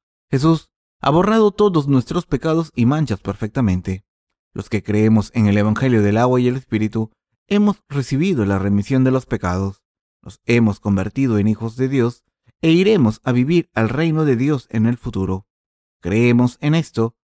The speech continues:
definitivamente. Pero Jesús resucitó del valle sin retorno, llamado muerte, del que nadie vuelve,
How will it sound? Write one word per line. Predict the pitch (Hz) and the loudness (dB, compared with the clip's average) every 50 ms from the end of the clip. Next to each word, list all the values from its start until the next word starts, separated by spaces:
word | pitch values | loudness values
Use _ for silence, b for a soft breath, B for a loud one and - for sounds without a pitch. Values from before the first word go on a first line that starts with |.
| _ _ | _ _
definitivamente. | - 170 160 - 160 139 127 110 117 104 110 117 117 101 92 90 92 - 98 95 98 _ _ _ _ _ _ _ _ _ _ _ _ _ _ _ _ _ _ _ _ _ | -6 -6 -2 0 0 0 2 2 2 2 4 4 4 2 2 0 -2 -2 -4 -4 -6 _ _ _ _ _ _ _ _ _ _ _ _ _ _ _ _ _ _ _ _ _
Pero | - 180 202 196 | 2 2 2 4
Jesús | 214 233 220 277 269 - | 2 0 0 0 -6 -4
resucitó | 262 247 247 220 196 147 127 131 - 165 165 | -2 -2 -2 -2 -2 -4 -4 -4 -2 0 0
del | 147 117 110 | 2 2 2
valle | 123 151 165 139 101 98 | 2 0 0 0 -2 -2
sin | - - 104 | -2 -4 -6
retorno, | 98 98 104 - - 143 139 107 98 95 95 98 - _ _ _ _ _ | -4 -4 -6 -4 -4 -4 -4 -2 -2 -2 -2 -4 -6 _ _ _ _ _
llamado | - 101 87 87 92 98 110 123 | -6 -4 -2 -2 0 0 0 2
muerte, | 117 104 95 92 98 - - 101 98 _ _ _ _ _ _ _ _ _ | 2 2 0 0 -2 -4 -8 -10 -10 _ _ _ _ _ _ _ _ _
del | - 113 104 98 | -2 -2 -2 0
que | - 101 | 0 0
nadie | 98 104 110 117 113 113 | 0 2 2 2 2 2
vuelve, | 104 110 127 143 135 98 98 98 98 | 2 2 0 0 0 0 -2 -2 -4